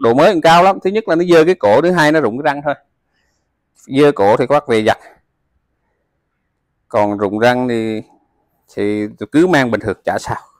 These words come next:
Quan trọng là các bác thấy giá nó hợp lý ha. Vai năm ba, tay sáu tám. Dài. Dài bảy mốt, hoặc là các bác ưng thì đem ra tiệm họ thay nguyên sợi dây kéo mới,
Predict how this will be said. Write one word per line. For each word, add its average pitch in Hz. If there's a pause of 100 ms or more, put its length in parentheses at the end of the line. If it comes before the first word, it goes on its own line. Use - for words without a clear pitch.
(760)
Quan 110
trọng 87
là 98
các 110
bác 123
thấy 131
giá 123
nó 143
hợp 117
lý 120
ha. 117 (160)
Vai 120
năm 131
ba, 131 (680)
tay 131
sáu 135
tám. 135 (2500)
Dài. 107 (1500)
Dài 110
bảy 107
mốt, 143 (140)
hoặc -
là 117
các 143
bác 151
ưng 143
thì 127
đem 147
ra 139
tiệm 113
họ 117
thay 143
nguyên 143
sợi 107
dây 131
kéo 147
mới, 160